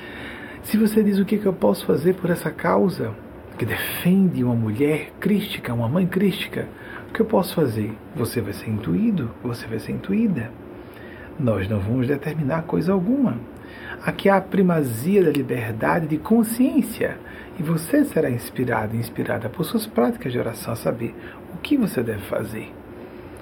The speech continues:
Não vai haver uma ordem. Você não deve obediência a ninguém. Você deve ter consciência. Mas ouvir realmente sua consciência, não seus caprichos pessoais. E é um desafio para todas e todos nós distinguir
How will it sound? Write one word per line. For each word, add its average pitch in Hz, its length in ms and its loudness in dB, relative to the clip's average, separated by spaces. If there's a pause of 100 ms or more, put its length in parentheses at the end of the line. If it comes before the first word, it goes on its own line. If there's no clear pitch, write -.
(280)
Não 349 260 4
vai 107 340 2
haver 104 300 -2
uma 104 240 0
ordem. 110 720 -2 (600)
Você 233 220 4
não 131 160 4
deve 117 300 4
obediência 123 540 0
a 208 40 4
ninguém. 247 440 4 (500)
Você 180 220 4
deve 123 260 4
ter 127 180 -4
consciência. - 760 -4 (680)
Mas 113 200 2
ouvir 101 200 0
realmente 147 320 2
sua 110 140 -4
consciência, - 720 -6 (300)
não 208 80 6
seus - 220 0
caprichos - 520 -2
pessoais. - 680 -4
E 151 80 2
é - 20 4
um 151 80 2
desafio 127 340 -2
para 127 140 -2
todas 151 400 2
e - 40 -10
todos 120 280 -2
nós 110 220 0
distinguir 131 480 -2